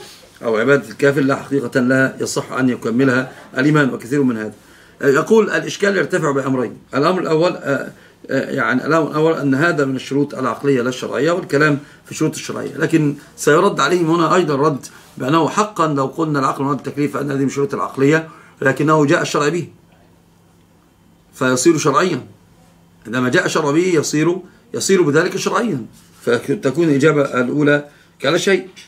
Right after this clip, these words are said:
والإجابة الثانية أن العقل في الحقيقة شرط مكمل لمحل، آه، التكليف، أي فيكون في التعبير،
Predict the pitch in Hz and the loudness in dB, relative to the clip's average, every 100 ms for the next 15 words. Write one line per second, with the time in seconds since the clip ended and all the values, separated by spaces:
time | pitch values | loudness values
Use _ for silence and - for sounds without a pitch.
0 | _ 127 143 180 165 139 147 175 190 185 | _ -2 0 0 0 0 0 0 0 0
1 | 185 156 135 120 123 160 156 143 160 156 | -2 -2 -2 -4 -2 0 0 0 -2 -2
2 | 139 139 143 143 131 - - 139 127 - | -4 0 0 0 0 -2 -2 -2 -2 -12
3 | - _ - 120 131 135 143 131 113 - | -20 _ -10 -6 -4 -4 -2 -2 -4 -8
4 | _ _ _ _ _ _ - - _ _ | _ _ _ _ _ _ -20 -20 _ _
5 | _ _ - - 135 143 143 139 190 170 | _ _ -20 -4 0 2 2 4 2 2
6 | 131 143 - 113 110 190 | -4 -10 -8 -6 0 0